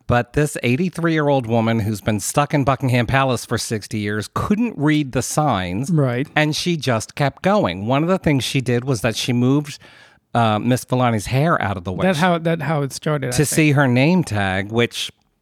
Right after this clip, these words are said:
Speaker 1: I don't know Susan Hussey, but I guarantee she wouldn't have walked up to any white woman and just touched her hair like
Speaker 2: No.
Speaker 1: that. Um, she also probably wouldn't have asked a white woman where she was from. She, w-, if she just had a British accent, she would have assumed she was from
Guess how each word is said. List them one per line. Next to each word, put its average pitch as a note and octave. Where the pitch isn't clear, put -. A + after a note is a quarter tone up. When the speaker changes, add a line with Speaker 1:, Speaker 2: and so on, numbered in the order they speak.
Speaker 1:
I F#2+
don't A2
know A2+
Susan C#3
Hussey, D3+
but B2+
I G#2
guarantee A2
she -
wouldn't G#2+
have G#2
walked G2+
up G2
to G2+
any G#2+
white A2+
woman F#2+
and F#2
just -
touched -
her G2
hair F#2
like E2
Speaker 2:
No. F2+
Speaker 1:
that. -
Um, A#2
she -
also G#3
probably F3+
wouldn't D3
have B2
asked B2+
a B2
white A#2+
woman G#2
where G#2+
she -
was G2+
from. G#2+
She, -
w-, A2
if -
she A2+
just -
had A#2
a A#2
British A#2
accent, C3
she -
would A#2
have G#2
assumed A#2
she A#2+
was G#2
from G#2